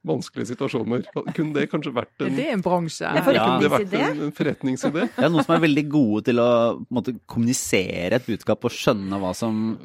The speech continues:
Speaker 1: Ja.
Speaker 4: hva som
Speaker 3: Noe som,
Speaker 4: treffer.
Speaker 3: ja, noe som også, også, ikke minst, som kan si sånn, "Det er ikke lurt å si det på den måten. Jeg skjønner at det er det du ikke vil ha frem, men kanskje hvis du formulerer deg litt annerledes, så bør du kanskje ikke misforstått."
Speaker 1: Ja, og hvis
Speaker 3: Ja.
Speaker 1: du skal beklage, så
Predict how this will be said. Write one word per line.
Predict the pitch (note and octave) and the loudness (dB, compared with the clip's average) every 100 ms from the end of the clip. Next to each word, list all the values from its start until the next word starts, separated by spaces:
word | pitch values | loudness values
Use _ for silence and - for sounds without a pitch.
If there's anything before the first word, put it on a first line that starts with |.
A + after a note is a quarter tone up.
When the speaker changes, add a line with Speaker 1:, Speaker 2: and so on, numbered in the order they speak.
| - | -8
Speaker 1:
Ja. | A2 | -2
Speaker 4:
hva | D#3+ G#3+ | 0 0
som | A2 | -2
Speaker 3:
Noe | - D#4 | 0 0
som, | - C4 | 0 0
Speaker 4:
treffer. | F3+ | 2
Speaker 3:
ja, | |
noe | D#4 D4+ | 2 0
som | C4 | -4
også, | - C4+ C#4+ | -6 -4 -2
også, | - - C4+ F4 | -2 -4 -8 -12
ikke | - D4 | -8 -4
minst, | C#4 D4+ | -4 -4
som | - | -4
kan | C4 C4+ | -4 -4
si | B3 B3 | -4 -4
sånn, | A#3 A#3 A#3 | 0 -2 -2
"Det | A#3+ | -6
er | |
ikke | - C4 | -6 -4
lurt | A3 A#3+ | -4 -6
å | |
si | - G3 | -10 -10
det | G3 | -8
på | A#3+ | -8
den | G3+ G#3+ | -6 -6
måten. | C4 A3+ - - C#4+ | -4 -4 -6 -8 -6
Jeg | B3+ B3 | -4 -2
skjønner | B3+ G#3 | -2 -2
at | G#3+ | 0
det | B3 | 0
er | A#3+ | 0
det | G#3 G#3 | -2 -2
du | |
ikke | B3 C4 | -2 -2
vil | B3+ | 0
ha | C4+ | 0
frem, | G3+ C#4 C#4 | 0 0 0
men | |
kanskje | B3+ B3 | -2 -4
hvis | G#3+ | -4
du | A3 | -4
formulerer | B3+ B3 G3+ | -4 -2 -2
deg | A#3+ | -4
litt | A#3+ | -4
annerledes, | C4 G3 G#3 C4+ | -6 -4 -4 -4
så | |
bør | A3+ | -4
du | A#3 | -2
kanskje | B3+ G#3 | -4 -4
ikke | B3+ | -6
misforstått." | C4+ - G3 F#3 G#3 - - | -6 -8 -6 -2 -2 -4 -6
Speaker 1:
Ja, | D3 | -6
og | D#3+ D#3+ C#3+ | -4 -2 2
hvis | |
Speaker 3:
Ja. | C4 | 2
Speaker 1:
du | D#3+ | 2
skal | D3+ | 0
beklage, | C#3 - A2 G2+ C3 | -4 -2 0 0 -2
så | - C3+ | -4 -4